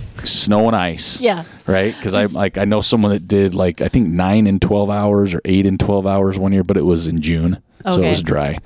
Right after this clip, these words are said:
Speaker 2: Yeah.
Speaker 1: So that makes more sense. Twenty-four hour. What, what is that?
Speaker 2: Oh, man. I think we've had some pretty good ones from Ian Ferris the first year. He, he did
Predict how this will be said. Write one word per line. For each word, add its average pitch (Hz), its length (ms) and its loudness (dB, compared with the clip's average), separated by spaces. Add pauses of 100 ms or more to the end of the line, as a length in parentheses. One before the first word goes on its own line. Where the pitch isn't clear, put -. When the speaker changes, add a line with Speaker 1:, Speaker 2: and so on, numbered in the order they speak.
(240)
Speaker 2:
Yeah. 170 140 -2
Speaker 1:
So 117 100 0
that 85 80 -2
makes 82 240 -8
more 80 160 -6
sense. 82 320 -4
Twenty-four 107 520 -2
hour. 80 360 -6 (100)
What, 107 260 0
what 104 200 0
is 85 80 -2
that? 135 280 -6 (160)
Speaker 2:
Oh, 196 280 0
man. 175 260 0
I 135 80 -4
think 226 220 -4
we've 202 100 -6
had 190 160 -2
some 170 220 -2
pretty 180 360 0 (220)
good 190 180 0
ones 160 320 -4
from 160 480 -4
Ian 175 360 0
Ferris 165 500 -2
the 156 400 -4
first - 460 -6
year. 160 340 -2 (640)
He, 214 500 -8 (380)
he 190 220 -12
did 170 240 -6